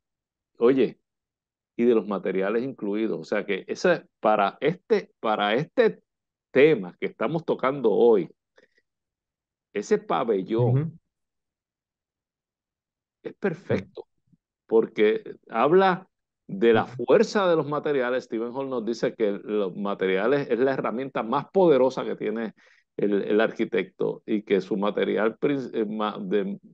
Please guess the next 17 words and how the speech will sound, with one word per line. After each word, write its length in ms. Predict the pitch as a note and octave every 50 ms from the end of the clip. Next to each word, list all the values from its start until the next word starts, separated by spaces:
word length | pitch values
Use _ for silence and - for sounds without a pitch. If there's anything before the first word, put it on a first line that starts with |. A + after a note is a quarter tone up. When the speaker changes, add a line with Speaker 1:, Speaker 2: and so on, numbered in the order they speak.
| _ _ _ -
Speaker 1:
princi-, 380 | - G#2+ G#2+ G2 - - - -
y 120 | A2+ G2
que 100 | - A#2
él 120 | A2 B2 C#3+
entiende 300 | C#3+ C3+ D3 C#3+ C#3+ C#3
que 80 | B2
su 120 | - - G#2
material 480 | G#2 G2+ F2+ G#2 G2+ G#2 G#2+ A2+ B2+
más 200 | C3+ C3 B2+ C3
importante, 600 | D3+ D#3 - - A#2+ G#2+ A2+ - A#2+ C3 C3 - A#2
el 60 | G#2+
material 300 | G2+ F#2 F#2+ F#2+ G2 G#2
más 120 | A2+ A2+ B2
importante 500 | B2 - A2+ G2 - A2 G#2+ G#2 - A#2
es 80 | F#2+
la 140 | A2+ G2+ F2+
luz. 560 | E2+ F2 F#2 F#2 F2+ - - - - - _